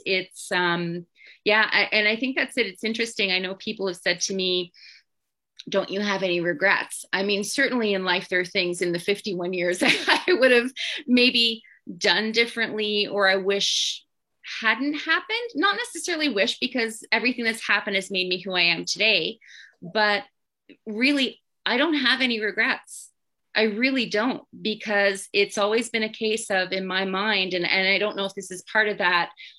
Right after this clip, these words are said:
why I'm, I tend to generally be a v-, I, I am a very happy person. It just feels like it's my, it's me to my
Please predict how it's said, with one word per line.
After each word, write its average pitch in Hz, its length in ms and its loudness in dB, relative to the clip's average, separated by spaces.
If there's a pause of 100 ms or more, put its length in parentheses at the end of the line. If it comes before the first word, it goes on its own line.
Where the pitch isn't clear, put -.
(120)
why 185 220 2
I'm, 180 300 0
I 170 360 2
tend 220 260 -2
to 208 100 -2
generally 196 440 2
be 196 160 2
a 180 80 4
v-, 170 200 -6
I, 185 200 2
I 196 120 4
am 233 260 2
a - 80 0
very 185 280 0
happy 175 300 -4
person. 214 340 -6
It 170 120 -4
just 185 240 -2
feels 185 200 0
like 175 160 0
it's 175 200 -2
my, 175 200 2
it's 180 240 -4
me 185 180 -2
to 196 120 -4
my 170 180 0